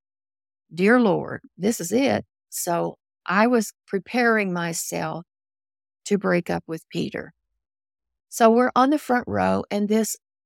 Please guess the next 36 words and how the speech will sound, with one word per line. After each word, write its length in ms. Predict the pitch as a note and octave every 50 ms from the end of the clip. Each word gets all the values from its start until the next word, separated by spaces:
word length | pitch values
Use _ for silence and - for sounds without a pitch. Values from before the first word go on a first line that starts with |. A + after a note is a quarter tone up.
| _ -
old 320 | G#3+ A3 A#3+ C4 B3+ -
woman 300 | A#3 A3+ G#3+ G#3 G#3+ G3+ G3+
in 120 | G3+ G3+
a 60 | G3+
wheelchair, 960 | F#3+ - G3 F3 E3+ D#3+ - - - - E3 D#3+ D#3 C#3 E3 D#3+ D#3+ E3 F3 - _ _ _ _ _ _ _ _ _ _ _ -
and 120 | - A3
she 120 | - - A#3+
has 160 | A3+ A3 G#3
this 180 | - A3 G#3 -
sweet, 640 | - - - - - G#3+ A3+ A#3+ B3 B3 A#3+ A3+
angelic 720 | A#3 A3+ A3 G#3+ G3 - - F3+ F3+ F3+ F#3+ G3 G3 - -
voice, 480 | - E3 E3 D#3+ D#3+ E3+ F3 - - -
and 140 | F3+ F#3 F3
she 240 | - - G#3 G#3
says, 420 | G3 - - G#3 G3+ F#3+ F#3 - - _ _ _ _ _ _ -
"Today 400 | - B3 A3+ C4+ C#4 D4+ D#4+ E4
I'm 120 | E4+ E4
going 300 | C#4 B3 B3+ B3+ B3+ B3+
to 100 | B3 C4+
tell 280 | A#3 - - A#3 A3+ A3+
you 240 | A#3 A#3 A#3+ B3+ A#3+
the 240 | A#3 A3+ - B3+ B3
story 540 | - - - - G3+ G3 G#3 G#3 G#3+ A3
of 120 | G#3+ G#3 - -
Abraham 880 | - F#3+ G3 F#3 G3 G3+ A3 G#3+ F#3+ - - F3 E3+ E3+ - F3+ F3 F3+ _ _ _ _ _ _ _ _ _ _ _ -
and 200 | G3 F#3+ F#3+ -
Sarah 560 | - - - F3+ F3+ F3+ F3+ F3+ F#3+ G3 - -
and 200 | F#3+ G3+ G3+ - - -
Isaac. 540 | - - D3+ D3+ D#3 D#3 D#3 - - - - _ _ _ _ _ _ _ _ _ _ -
And 120 | G3+ G3
they 140 | F#3+ G#3+ B3
were 180 | C#4 B3+ G#3+ G3+
looking 500 | F#3+ F#3+ F#3+ G3+ - G#3+ G3+ G3 G3+ G3+
for 240 | - - G3 F#3+ F#3+
a 80 | F#3
wife 640 | E3+ D#3+ D#3+ D#3+ E3+ F3+ F3+ F#3 F3+ - - - -